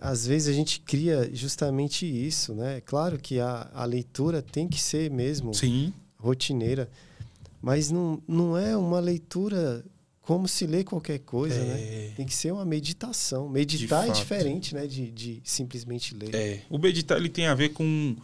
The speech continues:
Speaker 2: você construir sobre. O meditar é você mastigar com o dente da, do cérebro, né?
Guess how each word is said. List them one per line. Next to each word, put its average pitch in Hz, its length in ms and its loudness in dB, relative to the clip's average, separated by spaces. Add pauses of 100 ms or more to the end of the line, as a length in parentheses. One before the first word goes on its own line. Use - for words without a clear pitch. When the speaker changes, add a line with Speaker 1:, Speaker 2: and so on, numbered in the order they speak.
(360)
Speaker 2:
você 131 340 4
construir 147 560 2
sobre. 98 640 0 (1040)
O 123 60 -16
meditar 139 800 6
é - 20 6
você 139 720 2 (200)
mastigar 139 520 4
com 151 220 -2
o 127 40 0
dente 135 340 0
da, 139 140 4
do 131 140 -4
cérebro, 98 520 2
né? 107 200 -2